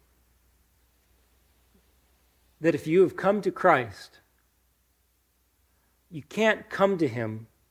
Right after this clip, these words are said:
clinging to your sin. Jesus says, "Repent and believe in the gospel." And when you come to Christ, you let go of your sin, and you come and you cling to Christ.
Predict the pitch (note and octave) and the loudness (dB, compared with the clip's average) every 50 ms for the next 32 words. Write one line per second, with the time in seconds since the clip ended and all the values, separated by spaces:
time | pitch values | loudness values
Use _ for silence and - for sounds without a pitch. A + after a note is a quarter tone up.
0 | _ _ _ _ - - G#3 G#3+ G#3 F#3+ E3+ D3+ C#3 - - D3+ C#3+ C#3 B2+ - | _ _ _ _ 0 2 4 4 6 4 2 2 0 -4 -4 -2 0 0 -2 -2
1 | - - F3 D3 A#2 F#2+ F2+ E2 - _ _ _ _ _ _ _ _ _ _ _ | -4 -4 -4 -4 -4 -6 -10 -14 -18 _ _ _ _ _ _ _ _ _ _ _
2 | _ _ _ _ _ _ _ _ D3+ A#2+ E3 G#3 A3+ G#3 G#3 G#3 C#3+ - - - | _ _ _ _ _ _ _ _ -6 -2 2 2 2 4 2 0 0 0 -6 2
3 | - G#3 G#3 G3 E3+ D#3+ D#3 E3+ F#3+ G3 F3+ - - - - - _ _ _ _ | 6 8 8 8 8 6 4 2 0 0 -4 -10 -14 -16 -18 -20 _ _ _ _
4 | _ _ _ _ _ _ - D3+ D3 C#3+ - - - A3 G3+ D3+ - - - - | _ _ _ _ _ _ -4 -4 -4 -4 -6 -2 0 0 0 0 -2 -10 -18 -20
5 | - - _ _ _ _ _ _ _ _ _ _ D3 C3+ C#3 B2 C#3+ C#3+ D#3+ G3 | -20 -20 _ _ _ _ _ _ _ _ _ _ -8 -6 -2 -2 0 0 2 2
6 | G3 G3 F3+ C3+ C3 C3 C3 A#2+ - D3 C#3+ D3 C#3+ C3 - - _ - - - | 2 0 0 0 -2 -4 -6 -2 0 0 0 0 0 -4 -10 -18 _ -18 -18 -18
7 | - _ _ _ _ _ _ _ _ _ _ _ _ _ _ _ _ _ - F3+ | -20 _ _ _ _ _ _ _ _ _ _ _ _ _ _ _ _ _ -2 0
8 | E3+ E3+ F#3 F#3 F#3 F3+ F3 - - G#3+ A#3+ B3+ B3+ A3+ G#3 - - - - A3 | 4 4 4 4 4 0 -2 0 2 4 4 4 6 4 2 0 0 0 2 4
9 | A3 G3 E3+ D3+ B2 - - - F3 E3+ F3 F#3 F3+ E3 C#3+ C3 F3+ G#3 A3+ C4 | 6 6 4 2 0 -6 -6 -2 2 4 6 6 4 2 2 4 6 8 8 10
10 | D#4 D4+ C#4 B3 F#3+ F#3 F3 E3+ C#3+ - - - D3+ A#2 F#2+ F2+ F2 F2+ - _ | 10 8 8 6 6 6 6 6 6 4 -2 -4 -4 -6 -6 -8 -12 -16 -20 _
11 | _ _ _ _ _ _ _ - F#3 F#3 G3 G3+ F#3+ - - A3+ B3 B3 B3 A3+ | _ _ _ _ _ _ _ 0 2 2 2 2 0 0 4 4 6 6 6 6
12 | G#3 F#3 E3 - - - G#3+ A3+ B3+ B3+ A3+ F#3+ F3 - - - - G#3 G#3 E3+ | 4 4 0 -2 -2 4 6 6 6 6 4 2 -2 -8 -10 0 4 4 6 6
13 | B2+ A2 G#2+ - - - - _ - | 4 0 -6 -12 -18 -20 -20 _ -20